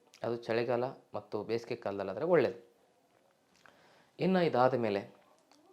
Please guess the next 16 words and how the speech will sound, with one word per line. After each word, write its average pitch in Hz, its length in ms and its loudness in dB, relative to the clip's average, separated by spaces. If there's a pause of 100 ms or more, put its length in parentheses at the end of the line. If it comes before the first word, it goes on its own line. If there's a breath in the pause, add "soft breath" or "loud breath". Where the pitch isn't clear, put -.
(120)
ಇನ್ನು 131 220 -2
ಬೆಳಗ್ಗೆ 147 320 0
ಸ್ನಾನ 113 360 -4
ಮಾಡ್ತಿರ್ತೀರ, 113 500 -6 (720 soft breath)
ಆವಾಗ 160 240 6
ಏನು 151 160 2
ಮಾಡಬೇಕು, 117 340 -6
ಬಾಯಿ 123 220 0
ತುಂಬ 175 260 0
ನೀರು 139 280 -2
ತುಂಬ್ಕೋಬೇಕು. 95 500 -8 (1500)
ಈ 123 100 -2
ಬಾಯಲ್ಲಿರೋ 131 460 0
ನೀರನ್ನು 123 360 -4
ಹಾಗೆ 127 320 0
ಇಟ್ಕೋಬೇಕು. 117 640 -4